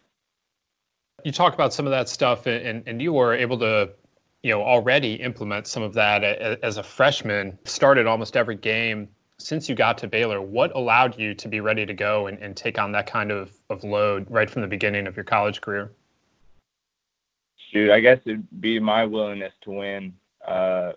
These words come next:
Speaker 2: my preparation, uh, I prepared really well growing up in high school, and then once I got to college the fall, I really prepared myself. I mean, you go, you get into college and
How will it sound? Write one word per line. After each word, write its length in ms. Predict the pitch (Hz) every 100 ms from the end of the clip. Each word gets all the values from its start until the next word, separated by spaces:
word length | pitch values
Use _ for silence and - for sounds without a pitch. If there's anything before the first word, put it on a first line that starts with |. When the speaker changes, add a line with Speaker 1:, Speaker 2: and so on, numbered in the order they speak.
| _ _ _
Speaker 2:
my 260 | 104 98 98
preparation, 1000 | - 120 110 101 101 110 110 101 98 95 _ _ _ _ _ _ -
uh, 400 | 95 90 87 76 - -
I 100 | 98
prepared 460 | 107 92 117 113 104
really 280 | 110 107
well 580 | 98 101 101 101 101 95 _ _ _ -
growing 300 | 101 98 95
up 260 | 98 98
in 60 | 95
high 260 | 90 92 92
school, 300 | - 95 92
and 100 | 92
then 100 | 90
once 160 | 92 92
I 60 | 95
got 240 | 92 90
to 240 | 92 90 87 _ _ _ _ _
college 420 | - 101 101 98 90
the 100 | 98 90
fall, 540 | 101 98 98 98 92 98 -
I 80 | 90
really 300 | 95 101 98
prepared 460 | 101 87 98 101
myself. 600 | 98 95 - 98 95 95 - _ _ _
I 80 | 95
mean, 220 | 95 92
you 160 | 95 101 -
go, 120 | 110 -
you 140 | 110
get 160 | 123 127
into 180 | 113
college 540 | 107 110 107 104 98 95
and 180 | 92